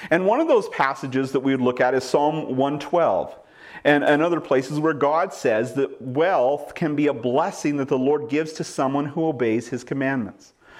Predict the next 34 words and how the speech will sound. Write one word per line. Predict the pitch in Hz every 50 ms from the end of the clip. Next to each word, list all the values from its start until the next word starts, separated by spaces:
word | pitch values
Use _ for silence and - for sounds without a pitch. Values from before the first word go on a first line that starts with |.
| - - - -
Also | 160 165 185 180 - 214
Deuteronomy | 170 170 175 156 160 165 160 165 170 165 165 165 165 -
eight | 151 151 151 151 151 - - -
eighteen | 139 131 123 127 - - 240 226 175 151 147 147 147 147 - - -
that | - 160 156
tells | - 202 175 165 160
us, | 165 151 - -
"You | 180 190 196
shall | - - 202 165
remember | 156 147 147 147 151 160 180 208 208 196
the | 180 160
Lord | 151 147 151 151 143 135
your | 135 131
God, | 117 156 165 190 175 147 139 131 - - - - -
for | - - 185 180
it | 170
is | 170 151 -
he | - 233 247 262 233
who | 202 226 180
gives | 143 165 170 160 147
you | 175 175
the | 160 160
power | 160 - - 143 139 147 165 160
to | 160 160 - 226
get | 185 160 165 233 311 285 - 160
wealth." | 131 117 104 95 92 - - - - _ _ _ _ _ _ - - - - -
And | - 190 202
so | - - 220
there | 190 202 208 220 240 233
is, | 226 196 - -
there | - 160 156 147 170 190 208 220
is | 202 180 -
a | 185 165 143 143
blessing | 120 147 143 147 170 190 214 - - 240 220 202 190 175